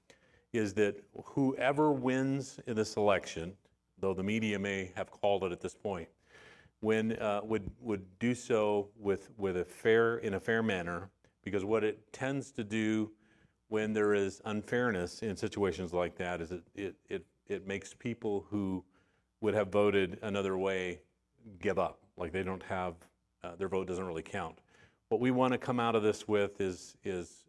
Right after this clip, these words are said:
the understanding that everybody had a chance to speak, uh, every voice was heard,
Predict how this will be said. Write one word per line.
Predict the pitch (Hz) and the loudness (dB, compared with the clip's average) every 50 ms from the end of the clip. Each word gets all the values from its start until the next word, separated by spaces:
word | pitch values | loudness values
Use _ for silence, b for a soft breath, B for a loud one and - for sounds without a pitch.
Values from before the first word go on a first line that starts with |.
| - 104 | -18 -12
the | 95 95 98 | -8 -6 -4
understanding | 101 101 98 95 - - 110 101 101 98 95 98 92 | -4 -4 -4 -6 -6 -6 -6 -4 -4 -4 -4 -6 -4
that | 87 90 87 87 - - | -4 -4 -6 -6 -6 -8
everybody | 98 107 117 123 120 117 120 117 117 | -6 -4 -2 -2 0 2 2 2 0
had | 107 110 107 | 0 -2 -2
a | 104 98 | -4 -4
chance | - - - 110 101 98 - | -6 -6 -6 -4 -4 -4 -6
to | - - - | -8 -10 -12
speak, | - - - - _ 127 127 131 147 143 - - - _ _ _ _ _ _ _ b b b b b b b b b - | -12 -14 -18 -6 _ 0 0 0 0 -4 -8 -16 -20 _ _ _ _ _ _ _ b b b b b b b b b -8
uh, | - 92 87 | -6 -2 -2
every | 104 113 104 107 | 0 0 0 0
voice | 101 90 101 104 98 95 - | 0 2 2 2 2 0 -2
was | - 87 80 - | -6 -8 -8 -10
heard, | - - - 113 110 117 117 120 127 120 | -8 -2 2 4 4 4 2 0 -4 -6